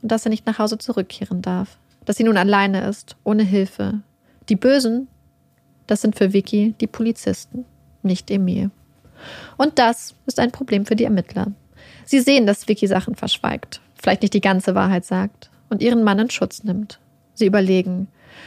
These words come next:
müssen den Schleier durchdringen, den Emil über Vickys Augen gelegt hat und den Vicky nun mit aller Kraft festhält. Sie wissen, was sie tun müssen.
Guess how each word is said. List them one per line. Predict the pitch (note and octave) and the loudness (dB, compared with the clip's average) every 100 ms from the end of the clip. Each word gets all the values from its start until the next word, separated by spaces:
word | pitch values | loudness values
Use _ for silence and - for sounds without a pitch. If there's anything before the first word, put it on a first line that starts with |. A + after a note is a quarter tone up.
| - - | -6 0
müssen | A#3+ C4 | 2 4
den | B3+ | 4
Schleier | A#3+ A3+ A3+ A#3 | 4 4 4 4
durchdringen, | A#3+ - - A3 G#3 | 2 -2 0 2 4
den | A3 A3+ | 2 2
Emil | G#3+ G#3 G3+ G3+ | 4 4 4 4
über | G#3 G#3+ | 2 2
Vickys | A3 A#3 - | 0 -2 0
Augen | G3+ G3+ | 0 0
gelegt | G3 G3 F#3+ - | 0 0 -2 -2
hat | G3 G#3 - _ _ _ - | -4 -4 -10 _ _ _ -4
und | G#3+ | 2
den | G#3+ | 4
Vicky | G#3 G3+ - G#3 G#3+ G#3+ | 4 0 -2 0 0 0
nun | G#3+ | 0
mit | A3 | 0
aller | G#3 G#3 | 0 -2
Kraft | - A3+ A#3 - | 0 -2 -2 -6
festhält. | - - - - G#3 F#3+ - _ _ _ _ _ - - - - | -6 -6 -10 -6 -6 -6 -12 _ _ _ _ _ -20 -20 -20 -2
Sie | C#4 B3+ | 2 4
wissen, | B3+ - G#3 A3 - | 4 2 -4 -4 -4
was | G3+ - | -4 -4
sie | |
tun | G#3 - G#3 | -4 0 2
müssen. | G3 G3+ G3+ G3 | 2 0 -2 -4